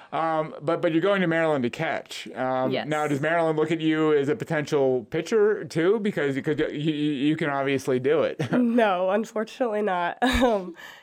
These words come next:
Speaker 2: he, I actually said this in the paper the other day, is my college coach told me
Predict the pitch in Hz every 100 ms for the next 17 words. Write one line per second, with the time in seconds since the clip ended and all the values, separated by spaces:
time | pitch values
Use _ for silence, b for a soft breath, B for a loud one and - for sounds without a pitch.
0 | B 247 247 247 240 - _ _ _ _
1 | - 208 214 - 220 208 160 - _ -
2 | - 190 185 185 190 170 175 175 175 165
3 | 165 139 160 160 156 175 190 180 - 202
4 | 180 196 170 175 - 170 170 - 180 170
5 | 165